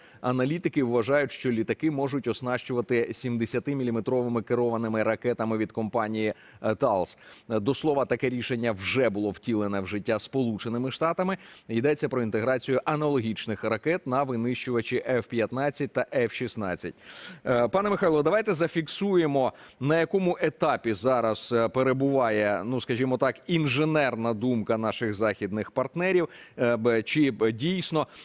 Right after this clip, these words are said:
е, реально, е, в найближчій перспективі знайти такий ідеальне-, ідеальний, е, економічний, е, і ефективний з безпекової точки зору варіант для знищення і боротьби з шахедами, наприклад?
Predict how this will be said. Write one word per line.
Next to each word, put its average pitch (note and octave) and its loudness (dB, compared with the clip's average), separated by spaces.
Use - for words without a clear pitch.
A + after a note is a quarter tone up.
е, A#2 2
реально, D3 2
е, G#2+ 2
в G2 -4
найближчій C3 2
перспективі B2+ 0
знайти A2+ -2
такий B2+ -2
ідеальне-, C#3 2
ідеальний, C#3+ 2
е, A#2 2
економічний, E3 2
е, G#2+ 2
і C#3 4
ефективний C3 0
з F#2 -6
безпекової A#2 0
точки A#2 -2
зору B2 2
варіант A#2+ 2
для G#2+ 2
знищення G#2+ -2
і A2 -2
боротьби A2 2
з - -8
шахедами, F#2 -2
наприклад? - -6